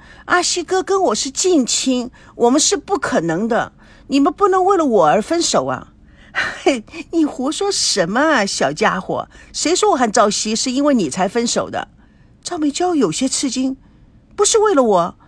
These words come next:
嗯，那你们，你们为什么要分手啊？”高培志满肚疑问，再也忍不住了，他抢着说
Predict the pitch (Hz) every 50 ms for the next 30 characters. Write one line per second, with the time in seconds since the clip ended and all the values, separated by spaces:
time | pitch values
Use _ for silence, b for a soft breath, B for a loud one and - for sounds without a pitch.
0 | b _ - - 349 349 359 320 - - - _ - - - 311 349 381 415 415
1 | 403 381 311 262 254 277 294 - - - _ - - 277 277 269 269 285 330 381
2 | 403 381 - 311 254 262 254 - 294 294 277 - 233 175 156 131 117 - - -
3 | _ _ - - - - - - - 311 320 - 262 277 285 - - 320 294 247
4 | 233 202 135 139 175 - 277 262 208 180 180 208 226 240 240 180 - - b b
5 | b b b b - 349 339 269 247 202 185 147 135 151 180 - - 208 175 143
6 | 123 - - - - - 240 - - - - 160 165 175 - 196 185